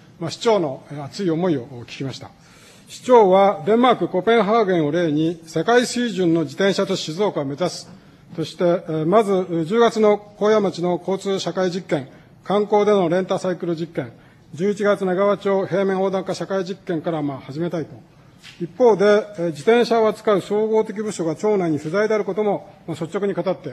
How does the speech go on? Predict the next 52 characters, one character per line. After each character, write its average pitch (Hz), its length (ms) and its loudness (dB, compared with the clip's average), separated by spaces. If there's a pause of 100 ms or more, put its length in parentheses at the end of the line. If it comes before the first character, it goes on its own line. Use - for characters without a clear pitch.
く - 80 -18
れ 123 80 -14
ま 117 80 -16
し - 80 -18
た。 - 60 -20 (760)
で、 185 60 -8
そ 185 120 -8
こ 254 100 2
で 240 220 8
改 240 320 4
め 247 120 4
て、 - 80 -2
え 170 40 2
ー、 165 560 -4
こ 185 120 -4
の、 190 580 0
お、 156 60 -4
世 196 160 -4
界、 170 440 -2
ま 156 140 -2
あ、 - 20 -6
水 175 200 -6
準 131 400 -10
の 139 120 -8
で 120 100 -16
す - 60 -18
ね、 131 100 -12
自 123 120 -16
転 165 160 -4
車 160 120 -6
都 156 120 -8
市 - 100 -14
市 - 40 -20
長、 170 220 -2 (120)
市 - 180 -18
長 165 200 -2
の 143 200 -6
思 185 200 0
い 175 60 0
で 113 80 -12
す - 100 -18
ね、 160 180 -8 (320)
公 160 180 -2
共 165 160 -4
交 165 180 -6
通 - 100 -10
も 120 100 -8
含 190 180 -4
め 208 40 2
ま 202 60 4
し - 80 -8
て、 143 160 -4